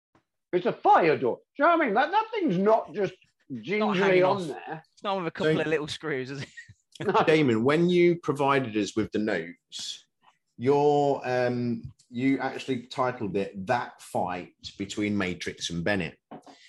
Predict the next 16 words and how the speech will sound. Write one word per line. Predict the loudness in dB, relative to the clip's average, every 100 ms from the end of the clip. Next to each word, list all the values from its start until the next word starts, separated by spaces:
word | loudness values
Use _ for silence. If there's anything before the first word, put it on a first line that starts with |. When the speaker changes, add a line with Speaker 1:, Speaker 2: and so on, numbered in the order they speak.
| _ -4
Speaker 3:
Now, | 0 0 0
it's | -2 -2
been | 0 2 2
so | 2 2
long | 2 0 -4
since | -6 -10
I've | -12 -10
watched | -14 -12
this | -12 -10
film, | -8 -6 -4
so | -2 0
when | 0 0
I | 0 0
read | 0 0 -2 -4
That | -4 -4 -10
Fight, | -6 -4 -4 -8 -12